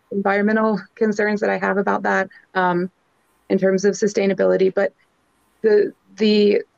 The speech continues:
the, the bottom line is, if, yeah, if we're right now, we can't even produce, uh,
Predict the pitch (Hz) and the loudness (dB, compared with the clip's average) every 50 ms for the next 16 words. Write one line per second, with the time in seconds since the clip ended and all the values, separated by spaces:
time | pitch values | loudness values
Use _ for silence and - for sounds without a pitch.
0 | _ _ _ _ _ _ _ _ - 202 202 208 196 185 - - - 202 208 196 | _ _ _ _ _ _ _ _ -4 -2 0 0 -2 -2 -6 -8 -6 -4 -4 -4
1 | - - 214 214 226 220 214 214 220 226 220 208 196 185 202 - _ - 226 226 | -2 0 0 2 2 2 0 0 0 0 0 0 0 0 0 -2 _ -2 -2 -2
2 | 185 - - 180 - 208 214 220 220 226 226 - - - - 208 208 - - 214 | -2 -2 -8 -4 -2 -2 0 2 0 0 -2 -4 -8 -6 -4 -4 -4 -4 -4 -2
3 | 214 208 196 196 - - - 202 208 - - - 196 202 - 190 190 196 - _ | -2 0 -2 -2 -4 -4 -4 -4 -4 -6 -8 -6 -4 -2 -2 -2 -2 -4 -8 _
4 | _ _ _ _ _ - 202 196 190 185 180 - - - - - - - - _ | _ _ _ _ _ -2 0 2 2 0 0 -2 -6 -14 -14 -14 -16 -18 -20 _
5 | _ - - _ _ - 170 - _ _ _ _ _ _ _ - 190 175 | _ -20 -20 _ _ -20 -20 -20 _ _ _ _ _ _ _ -4 -4 -4